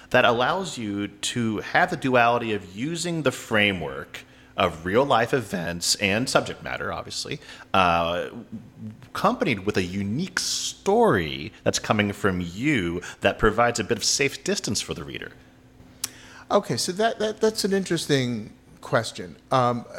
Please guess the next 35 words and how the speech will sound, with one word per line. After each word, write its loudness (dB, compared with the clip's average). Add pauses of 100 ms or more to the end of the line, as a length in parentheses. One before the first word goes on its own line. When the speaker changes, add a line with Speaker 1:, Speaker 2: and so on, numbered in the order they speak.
(140)
Speaker 2:
I, 0
I 4
think 0
that 0 (160)
I'd -2
have -2
to -4
say, -2
first 0
of -6
all, 0
that -2
for -2
me, 0 (340)
in 0
many 2
respects, 0
it's -4
cathartic. -2 (1160)
So 4 (800)
specifically, 4 (140)
uh, -4
let, -2
let's -4 (100)
talk 4
about 2
Forgiving 0
Maximo -4
Rothman, -6
which -2
was 0
my 4
debut 2
novel. -6
So 0